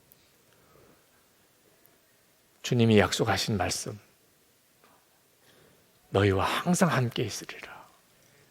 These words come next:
오늘 이 밤에는 그 말씀을 붙잡고 우리가 하나님께 매달려 기도하겠습니다.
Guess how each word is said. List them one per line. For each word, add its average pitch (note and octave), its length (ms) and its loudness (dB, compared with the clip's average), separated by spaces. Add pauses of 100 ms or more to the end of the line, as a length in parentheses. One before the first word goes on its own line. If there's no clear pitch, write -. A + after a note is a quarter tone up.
(560)
오늘 A2+ 560 6 (100)
이 C3 80 6
밤에는 A2+ 520 4
그 - 180 2
말씀을 C3 460 6
붙잡고 G#2+ 680 2 (520)
우리가 G2 240 0
하나님께 G#2+ 580 0
매달려 G2+ 540 0
기도하겠습니다. - 880 -10